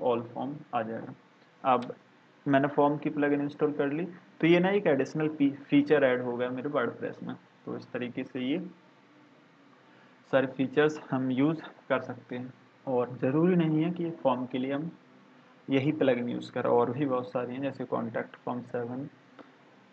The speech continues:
और मैट फॉर्म, ninja form, ये सभी form के लिए plugin हैं। तो I hope, अ, समझ में आया होगा कि theme and plugin कैसे install करना है, page and post क्या होता है।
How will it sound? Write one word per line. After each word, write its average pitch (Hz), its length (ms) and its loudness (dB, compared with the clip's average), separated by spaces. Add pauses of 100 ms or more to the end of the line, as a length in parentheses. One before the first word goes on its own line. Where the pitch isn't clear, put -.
(240)
और 120 140 0
मैट 117 300 -2
फॉर्म, 135 420 2
ninja 120 300 -2
form, 135 340 -6 (440)
ये 131 100 0
सभी 131 280 0
form 120 300 -4
के 120 120 -10
लिए 123 160 -6
plugin 123 340 -8
हैं। 127 120 -10 (120)
तो 123 100 -2
I 120 140 0
hope, 151 260 -4 (640)
अ, 127 220 -4
समझ 127 260 -2
में 131 160 0
आया 123 140 0
होगा 127 260 -4
कि 139 160 0
theme 135 320 0
and 131 140 0 (120)
plugin 123 280 -2
कैसे 123 260 -4
install 131 420 -2
करना 131 320 -2
है, 151 220 -4 (340)
page 127 260 0
and 120 200 -4
post 151 280 2
क्या 143 120 0
होता 143 200 -2
है। 160 220 -6